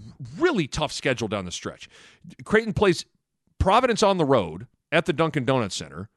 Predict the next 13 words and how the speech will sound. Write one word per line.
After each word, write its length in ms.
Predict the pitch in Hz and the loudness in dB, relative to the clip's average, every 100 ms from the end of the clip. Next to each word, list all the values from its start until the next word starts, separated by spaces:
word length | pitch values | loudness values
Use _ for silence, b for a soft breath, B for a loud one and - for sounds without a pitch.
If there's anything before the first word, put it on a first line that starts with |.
| _ _ _ _ _ _ _ _ _ _ - | _ _ _ _ _ _ _ _ _ _ 0
And 200 | 156 147 - | 0 0 -4
in 120 | 214 | -2
that 160 | 214 | -2
game, 180 | - 196 | 0 -2
Providence 440 | 160 170 185 175 147 | 2 2 2 -2 -6
is 100 | - | -6
playing 400 | - 165 170 160 | -4 -2 -2 -2
to 100 | 147 | -6
clinch 440 | - 160 170 - | -6 -2 -2 0
a 60 | 131 | 0
Big 200 | 151 139 | 0 -2
East 200 | 131 - | -6 -6
title. 280 | 101 62 | -10 -10